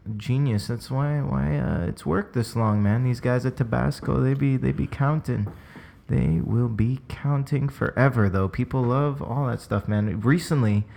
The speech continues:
I'm not even, I'm, you know what? I'm gonna tell you about this 'cause I just recently bought this truff shit. Have you seen this truff?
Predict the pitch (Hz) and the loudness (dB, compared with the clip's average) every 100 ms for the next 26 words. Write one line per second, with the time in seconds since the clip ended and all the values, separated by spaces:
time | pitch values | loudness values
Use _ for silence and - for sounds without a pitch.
0 | - - - 135 165 139 110 104 - - | -20 -18 0 4 6 6 4 2 0 -12
1 | - - 147 - 135 156 175 - 120 151 | -20 -2 -2 2 2 4 4 2 2 2
2 | 139 151 120 98 92 95 90 107 110 117 | 4 4 6 4 2 0 0 2 4 4
3 | 107 107 113 117 101 104 - 95 - - | 4 2 4 2 4 4 4 -2 -4 0
4 | 101 104 - - - - - - 117 117 | 2 2 -2 -18 -20 -20 -20 -2 0 0
5 | - - - - 107 - 113 113 - 113 | -2 -20 -16 -2 -2 0 -2 -2 0 -2
6 | 123 | -2